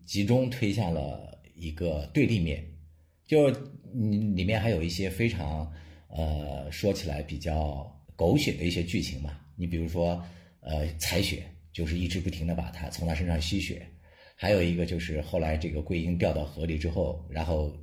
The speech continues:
桥头坐了那么多就漠然的看客，呃，等等吧。还有他这个因为这个尿失禁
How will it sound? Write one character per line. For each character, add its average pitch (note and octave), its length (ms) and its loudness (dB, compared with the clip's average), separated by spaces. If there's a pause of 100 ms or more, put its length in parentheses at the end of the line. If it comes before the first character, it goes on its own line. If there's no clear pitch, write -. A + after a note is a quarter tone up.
(160)
桥 E2+ 220 0
头 E2+ 280 0
坐 F2 180 2
了 D#2+ 80 2
那 A2 80 4
么 E2 140 2
多 D#2 360 2 (220)
就 F2 100 0
漠 G#2 240 6
然 D#2 160 0
的 F2 80 0
看 F2 300 -2
客， - 420 -2 (580)
呃， E2+ 160 -2
等 F#2 260 2
等 E2+ 180 2
吧。 - 140 -8
还 F#2 160 2
有 F#2+ 100 6
他 F#2+ 240 0
这 F#2 140 -2
个 D#2+ 140 0
因 F#2 180 0
为 E2+ 160 0
这 E2+ 100 -4
个 D2+ 160 -2
尿 F2 240 0
失 F#2+ 180 0
禁 F2+ 320 -2